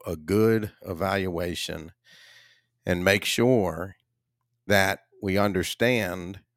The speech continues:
what we understand, and that it's understandable because it's truth in the midst of it. And the reason I brought up that aspect of make is 'cause you hear people, "Well, you know, God makes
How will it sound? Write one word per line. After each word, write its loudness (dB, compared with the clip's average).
what 0
we -2
understand, -4
and 0
that 0
it's -6
understandable 0
because -2
it's -8
truth 0
in -2
the -4
midst 0
of -4
it. -12
And 0
the 6
reason 6
I 4
brought 4
up 0
that 0
aspect -2
of -4
make 2
is -6
'cause 0
you 2
hear 4
people, -2
"Well, 0
you 0
know, -2
God 4
makes 0